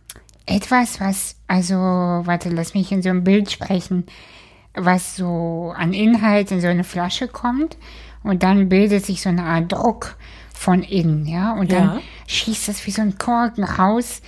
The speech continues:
Speaker 1: und auf einmal hast du das Gefühl, boah, jetzt geht's richtig ab. Und
Speaker 2: Es passt auf einmal alles so.
Speaker 1: Ja,
Speaker 2: Also,
Speaker 1: und,
Speaker 2: äh,
Speaker 1: und
Speaker 2: unglaublich.
Speaker 1: ich kenn das auch von Leuten, die jahrelang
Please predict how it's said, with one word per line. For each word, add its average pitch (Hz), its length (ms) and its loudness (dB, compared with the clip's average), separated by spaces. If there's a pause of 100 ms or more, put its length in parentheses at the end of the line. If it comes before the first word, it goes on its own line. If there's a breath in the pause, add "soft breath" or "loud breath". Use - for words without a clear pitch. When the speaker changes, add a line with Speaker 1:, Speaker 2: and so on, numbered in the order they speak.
(300 loud breath)
Speaker 1:
und 175 120 0
auf 175 220 -4
einmal 226 240 4
hast 202 160 -2
du 170 40 -2
das 180 120 -6
Gefühl, 202 320 -2
boah, 202 360 0
jetzt 247 380 0
geht's 247 380 -4
richtig 220 320 -4
ab. 196 160 -4
Und 196 100 -2
Speaker 2:
Es 196 100 2
passt 330 300 2
auf 381 140 -4
einmal 170 380 -4
alles 170 380 -2
so. 196 140 0
Speaker 1:
Ja, 220 100 2
Speaker 2:
Also, 247 420 2
Speaker 1:
und, 185 260 4
Speaker 2:
äh, 165 40 -4
Speaker 1:
und 202 100 0
Speaker 2:
unglaublich. 214 440 0
Speaker 1:
ich 226 60 2
kenn 247 80 2
das 254 160 0
auch 214 140 -4
von 214 200 -2
Leuten, 214 380 -4
die 196 320 -2 (480 loud breath)
jahrelang 202 580 2